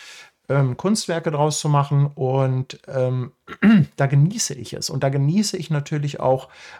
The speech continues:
einfach so einen Komfort, dass ich nicht mehr die Speicherkarte in den Rechner stecken muss, dass ich nicht das Bild runterziehen muss, erstmal reinladen, erstmal irgendwie umwandeln und so. Nee, ich nehme das, kann das entweder vom Smartphone direkt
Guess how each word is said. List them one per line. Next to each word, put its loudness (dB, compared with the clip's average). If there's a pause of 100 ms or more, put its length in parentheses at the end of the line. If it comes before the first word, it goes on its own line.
einfach -2
so -4
einen 0
Komfort, -2
dass -4
ich -6
nicht -4
mehr -6
die -10
Speicherkarte -10
in -10
den -12
Rechner -12
stecken -12
muss, -10
dass -8
ich -6
nicht -2
das -8
Bild -8
runterziehen -8
muss, -8
erstmal -2
reinladen, -4 (200)
erstmal -4
irgendwie 0
umwandeln -8
und -12
so. -12 (460)
Nee, 2
ich 0
nehme 2
das, 0
kann 0
das 0
entweder -2
vom -4
Smartphone -2
direkt -8